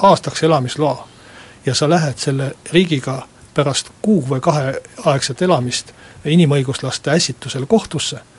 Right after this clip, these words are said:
siis see on rumal tegu. Et, äh, äh,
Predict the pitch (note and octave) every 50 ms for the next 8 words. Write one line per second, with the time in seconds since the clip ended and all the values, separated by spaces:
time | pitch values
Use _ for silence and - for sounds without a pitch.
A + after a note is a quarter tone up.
0 | - - - - - - - - - D3 C3 - - C#3 C#3 D#3+ F3 E3+ D3 F3
1 | F#3 E3+ C#3+ A#2+ A#2+ - G3 G3 - - - - - - - - - - - -
2 | - - - C#3 C3 B2+ - - - - C#3+ C#3 C#3 C#3+ C3+ C3+ C#3+ C3+ - -
3 | - F#3+ F#3 C#3 C#3